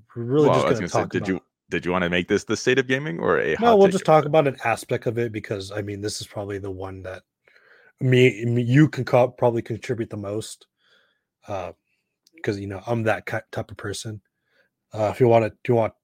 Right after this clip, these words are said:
Speaker 1: if you wanna make it like a state of games, we can. I can talk about a little of the single players that have come out and, like, the, um, the actual state of games when they do release and how I'm very pissed off about it.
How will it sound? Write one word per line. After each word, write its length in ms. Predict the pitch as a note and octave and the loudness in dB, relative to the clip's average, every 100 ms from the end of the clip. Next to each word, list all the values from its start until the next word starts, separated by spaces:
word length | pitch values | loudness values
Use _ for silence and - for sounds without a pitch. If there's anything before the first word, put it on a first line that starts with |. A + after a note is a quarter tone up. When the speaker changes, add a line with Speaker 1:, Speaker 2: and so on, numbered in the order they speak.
| _ - | _ -20
Speaker 1:
if 180 | - | -6
you 120 | A#2+ A2+ | 0 2
wanna 180 | A2+ | 2
make 260 | G2+ A#2+ B2+ | 0 0 2
it 40 | |
like 160 | C3 A#2+ | 0 0
a 40 | |
state 220 | - C3+ B2 | -2 -2 -2
of 80 | |
games, 240 | A#2 A#2 G#2+ | -4 -8 -10
we 100 | G2+ | -14
can. 300 | - G#2+ G#2+ | -10 -8 -8
I 80 | G2 | -10
can 140 | - | -14
talk 240 | - G2 | -16 -14
about 160 | G#2+ G2+ | -14 -12
a 40 | |
little 220 | G2 G2+ G2 | -10 -10 -10
of 60 | |
the 80 | F#2+ | -12
single 300 | - G#2 G2 | -12 -12 -12
players 340 | - G2 G2+ | -12 -10 -10
that 80 | G2 | -10
have 120 | F#2+ | -12
come 200 | - G2 | -14 -14
out 240 | F#2 G2 - _ - - - _ | -10 -10 -10 _ -20 -20 -20 _
and, 320 | G2+ F#2+ F#2 | -10 -8 -10
like, 200 | F#2 F2+ _ | -12 -12 _
the, 160 | G2+ F2+ | -12 -10
um, 420 | F#2 F#2 F#2+ F#2 - - - _ _ _ _ _ _ _ _ _ _ _ _ - - | -10 -10 -14 -20 -20 -20 -20 _ _ _ _ _ _ _ _ _ _ _ _ -20 0
the 140 | E3 - | 2 6
actual 380 | B2+ A#2+ - A#2+ | 6 4 2 -4
state 280 | - B2 A2+ | 0 2 2
of 100 | G#2 | 2
games 260 | A2 G#2+ | 0 0
when 120 | G#2 G#2+ | -2 -4
they 100 | F#2+ | -4
do 120 | G#2 | -4
release 360 | G#2 G#2 A#2+ A#2 | -2 0 -2 -2
and 240 | G#2+ G2 F2+ | -10 -14 -16
how 200 | - G#2 | -12 -10
I'm 280 | F#2 G2 G2 _ _ | -10 -12 -18 _ _
very 240 | A2+ G2 F#2 | -4 -4 -6
pissed 280 | - - | -10 -8
off 180 | F#2+ - | -10 -10
about 220 | G#2 G2 | -12 -8
it. 160 | A#2+ | -6